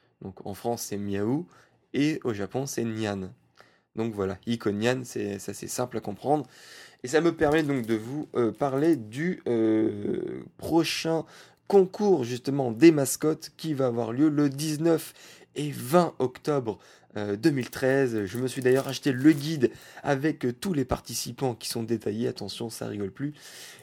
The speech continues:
Et, euh, pourquoi je vous en, je vous en reparle ? Parce que,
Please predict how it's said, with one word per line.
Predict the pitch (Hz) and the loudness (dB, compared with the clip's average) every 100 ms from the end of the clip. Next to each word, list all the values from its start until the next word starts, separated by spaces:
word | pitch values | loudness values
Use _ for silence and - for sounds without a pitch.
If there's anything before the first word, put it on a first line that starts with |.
| - | -6
Et, | - 165 170 117 | 2 4 4 0
euh, | 107 104 104 107 101 101 101 - | 0 0 0 0 -2 -4 -6 -8
pourquoi | 127 151 | -4 -2
je | 117 | 0
vous | 117 | -2
en, | 104 101 - | -2 -4 -10
je | 104 | -12
vous | 120 135 | -8 -2
en | 120 | -2
reparle ? | 101 - 156 - | -2 -2 -4 -4
Parce | 123 - | -10 -10
que, | - 139 | -8 -8